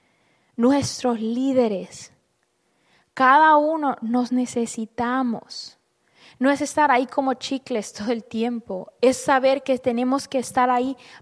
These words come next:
para cuando se necesite. Hay momentos que tal vez no vamos a poder estar ahí todo el tiempo.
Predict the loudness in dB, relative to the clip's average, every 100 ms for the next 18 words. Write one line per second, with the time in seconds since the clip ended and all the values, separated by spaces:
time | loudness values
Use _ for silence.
0 | _ 2 2 0 -2 -2 -2 0 -2 -4
1 | -6 -6 -4 -6 -6 -8 -8 -8 -8 -8
2 | -10 -12 -14 _ _ _ _ _ _ _
3 | _ _ 4 6 8 6 4 2 2 2
4 | 4 4 6 6 6 2 4 4 4 2
5 | 4 4 2 0 4 6 8 6 4 -2
6 | 0 0 0 -2 -2 -2